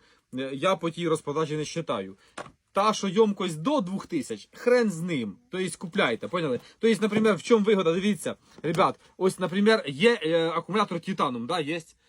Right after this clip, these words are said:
Є тисяча п'ятсот міліампер і є, е, тисяча двісті міліампер. Він китайський, по суті, качеством приблизно, як і оці.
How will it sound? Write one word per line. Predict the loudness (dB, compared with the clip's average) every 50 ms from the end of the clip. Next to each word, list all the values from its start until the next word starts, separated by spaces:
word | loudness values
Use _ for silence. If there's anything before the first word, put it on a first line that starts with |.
| _ _ _ -10
Є | -2 0 0 0
тисяча | 0 -2 -4 -4 -4 -6 -4
п'ятсот | -4 -4 2 2 2 2 2
міліампер | -2 -2 0 -2 -2 -2 -4 -6 -6 -6 -8 -12 _ -20 -20 _ _
і | -8 -6
є, | -4 2 4 4 4 4 0 -10 -6
е, | -2 0 0 2 2 0 0
тисяча | 0 -2 -2 -2 -2 -6 -6 -6 -6
двісті | -6 -4 -6 -6 -6 -8 -6
міліампер. | -6 -4 -6 -6 -8 -8 -10 -10 -12 -12 _ _ _ -4
Він | -2 -2 -2 0
китайський, | -2 -2 0 2 2 2 2 0 -2 -4 -4
по | -4 -4
суті, | -2 -2 -2 -2 -2 -4
качеством | -2 -2 -2 -2 -4 -6 -6 -4 -4
приблизно, | -2 0 0 0 0 0 -2
як | -2 -2 0
і | -2
оці. | -2 -2 -4 -10 -14 -18 -18